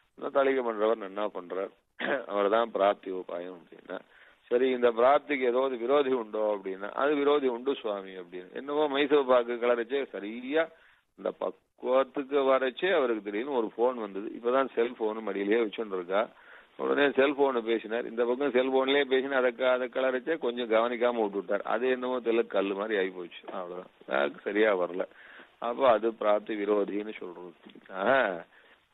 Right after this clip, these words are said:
தளிகை பண்ணாலும் சரி, அதுலயும் பிராப்தா, பிராப்தியம், பிராப்தி உபாயம், பிராப்தி விரோதி, அப்புறம் பிராப்தியத்தினாலே கிடைக்கக்கூடிய பலன்,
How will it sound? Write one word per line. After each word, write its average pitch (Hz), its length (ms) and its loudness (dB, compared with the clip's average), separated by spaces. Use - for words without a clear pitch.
தளிகை 87 320 4
பண்ணாலும் 123 500 2
சரி, 98 220 2
அதுலயும் 117 500 0
பிராப்தா, 104 500 2
பிராப்தியம், 98 640 -8
பிராப்தி 107 360 0
உபாயம், 92 540 -6
பிராப்தி 104 460 -2
விரோதி, 95 540 0
அப்புறம் 131 380 -6
பிராப்தியத்தினாலே 123 760 2
கிடைக்கக்கூடிய 123 600 0
பலன், 98 320 0